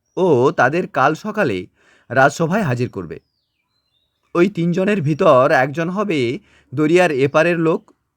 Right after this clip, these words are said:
একজন ওপারের, আর একজন মাঝ দরিয়ার লোক।" যে আজ্ঞে, এই বলে গোপাল এবং বর্ধমানের ভাঁড় নেপাল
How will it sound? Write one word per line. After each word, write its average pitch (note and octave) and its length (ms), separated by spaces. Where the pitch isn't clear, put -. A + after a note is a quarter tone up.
একজন D3 460
ওপারের, D#3+ 440
আর C3 160
একজন D#3+ 400
মাঝ C#3 300
দরিয়ার C3+ 340
লোক।" E2+ 180
যে E3 220
আজ্ঞে, B2+ 580
এই D3+ 280
বলে D#3+ 400
গোপাল D#3 360
এবং D#3 260
বর্ধমানের D#3 560
ভাঁড় B2 420
নেপাল A#2+ 520